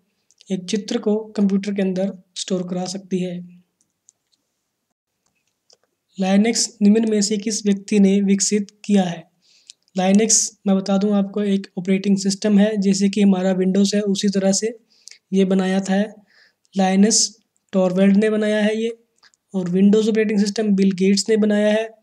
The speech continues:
ठीक है। Bill Gates दुनिया के सबसे अमीर आदमियों में शुमार रह चुके हैं। और Dennis Ritchie ने बनाया है सी programming language, इन्होंने बनाया Linux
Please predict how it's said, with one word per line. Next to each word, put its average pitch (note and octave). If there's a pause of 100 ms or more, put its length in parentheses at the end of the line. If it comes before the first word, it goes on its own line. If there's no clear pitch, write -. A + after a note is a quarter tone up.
(320)
ठीक G3+
है। A3+ (220)
Bill G3
Gates G3+
दुनिया G#3
के G#3
सबसे G3+
अमीर G3+
आदमियों G3+
में G#3
शुमार G3
रह G3+
चुके G3+
हैं। G#3 (760)
और F3+ (160)
Dennis G3+
Ritchie G#3
ने A#3
बनाया F#3
है F#3
सी G3
programming G3
language, G#3 (640)
इन्होंने F#3+
बनाया F3+
Linux F#3